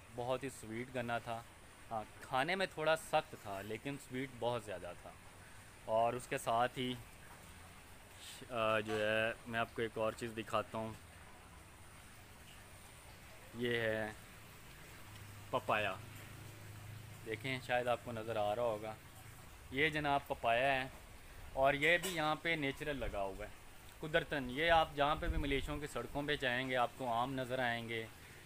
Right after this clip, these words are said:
इस तरह गन्ने नज़र आएंगे, इस तरह ये पपाया नज़र आएगा।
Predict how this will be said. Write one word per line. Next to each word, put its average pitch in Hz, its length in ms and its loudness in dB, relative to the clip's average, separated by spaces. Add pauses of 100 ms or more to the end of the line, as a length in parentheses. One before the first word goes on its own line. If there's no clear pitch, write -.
इस 127 140 -8
तरह 139 200 4
गन्ने 123 300 0
नज़र 120 300 0
आएंगे, 110 340 0
इस 120 180 -4
तरह 139 120 -2
ये 131 120 -2
पपाया 113 460 0
नज़र 120 280 0
आएगा। 104 420 2